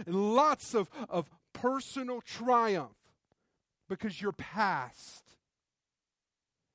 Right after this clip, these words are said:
is not your future. Think about what faith is defined here. It's defined as the substance of things hoped for.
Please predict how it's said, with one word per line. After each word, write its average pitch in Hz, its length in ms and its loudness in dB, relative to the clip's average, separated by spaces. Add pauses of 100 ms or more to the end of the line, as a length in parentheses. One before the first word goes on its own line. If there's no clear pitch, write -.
(120)
is 185 220 -12
not 202 340 -2
your 143 160 -12
future. 104 600 -20 (3250)
Think 226 160 -12
about 175 240 -6
what 156 160 -14 (500)
faith 170 480 -8
is 151 140 -16
defined 139 520 -12
here. 120 240 -16
It's - 280 -20
defined 165 520 -14
as 139 200 -20 (360)
the 135 60 -18
substance - 960 -18 (320)
of 135 120 -12 (200)
things 131 560 -16 (520)
hoped - 460 -20 (420)
for. 120 380 -20